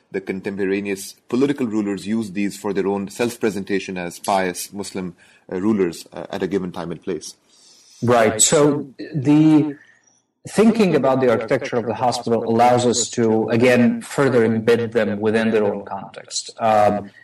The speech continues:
Speaker 2: the hospitals that we see in, um, the surviving hospitals today that we see, for instance, in Egypt and the Levant are truly huge monuments, um, that were built by powerful and important rulers.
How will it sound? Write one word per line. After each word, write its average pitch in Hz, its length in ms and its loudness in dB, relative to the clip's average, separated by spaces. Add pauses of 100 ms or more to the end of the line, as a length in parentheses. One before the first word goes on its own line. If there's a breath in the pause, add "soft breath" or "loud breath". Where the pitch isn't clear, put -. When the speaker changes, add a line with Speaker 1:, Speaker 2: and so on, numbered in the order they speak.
(200 loud breath)
Speaker 2:
the 113 220 4
hospitals 123 560 2
that 113 260 -2 (360)
we 113 420 -4 (120)
see 123 560 4
in, 107 520 2
um, 101 480 2
the 113 80 0
surviving 117 680 2 (160)
hospitals 117 500 -4
today 117 340 0
that - 160 -6
we 110 80 -6
see, 104 180 -8
for 104 140 -6
instance, - 360 -10
in 107 60 -6
Egypt 107 260 -6
and 104 140 -4
the 107 60 2
Levant 123 360 2
are 160 300 2
truly 156 400 2
huge 120 320 0
monuments, - 680 -2 (340 loud breath)
um, 101 600 2 (240 loud breath)
that 123 240 2
were 113 280 4
built 127 360 4
by 110 360 2
powerful 139 560 0
and 110 120 -4
important 123 640 -2
rulers. 113 640 2